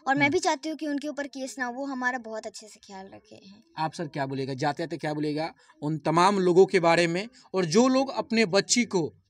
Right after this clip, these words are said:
Speaker 2: बेटी को बेटी मानकर कुछ सिखाते नहीं हैं, कुछ बताते नहीं हैं,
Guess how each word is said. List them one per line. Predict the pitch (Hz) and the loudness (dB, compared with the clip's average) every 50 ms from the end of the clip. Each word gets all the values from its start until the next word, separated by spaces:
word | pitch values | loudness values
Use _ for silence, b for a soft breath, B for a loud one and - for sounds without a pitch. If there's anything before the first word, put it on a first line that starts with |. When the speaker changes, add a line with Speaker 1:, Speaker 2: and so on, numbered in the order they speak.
| _ _ _ _ _ 143 | _ _ _ _ _ 4
Speaker 2:
बेटी | 170 208 214 - 240 247 | 6 6 6 6 2 2
को | 247 247 220 | 4 4 4
बेटी | 165 196 208 160 - 247 | 6 6 4 6 4 2
मानकर | 233 214 202 196 202 196 214 220 220 226 208 202 | 2 4 2 0 0 2 4 4 4 4 4 0
कुछ | - _ _ - 196 185 - | -6 _ _ -6 -4 -4 -4
सिखाते | - - 190 - - - 170 165 - 202 202 | -4 -4 -4 -4 0 0 0 0 2 0 -2
नहीं | 185 175 180 185 180 | -2 -4 -4 -4 -6
हैं, | 185 | -6
कुछ | 185 - 190 - 175 | -4 -4 -6 -6 -4
बताते | 156 156 151 165 160 160 - 208 202 | -4 -2 0 0 0 0 0 -2 -2
नहीं | 190 175 175 180 175 175 | -2 -2 -4 -4 -6 -6
हैं, | 190 196 | -8 -12